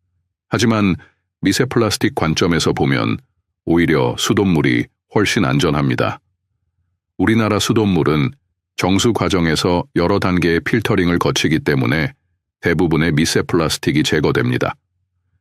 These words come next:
반면에 생수는 플라스틱 병 자체에서 미세 플라스틱이 계속 발생하기 때문에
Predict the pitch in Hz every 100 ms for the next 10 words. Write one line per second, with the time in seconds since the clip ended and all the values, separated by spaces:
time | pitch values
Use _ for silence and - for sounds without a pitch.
0 | _ _ _ 87 95 104 101 107 - -
1 | 120 113 113 113 117 113 _ _ _ _
2 | - 127 123 - 110 - 87 85 - 73
3 | - 71 64 - 69 - _ _ _ _
4 | - 85 98 - 90 80 - 80 80 -
5 | 78 - - - 73 90 85 76 73 71
6 | 67 67 67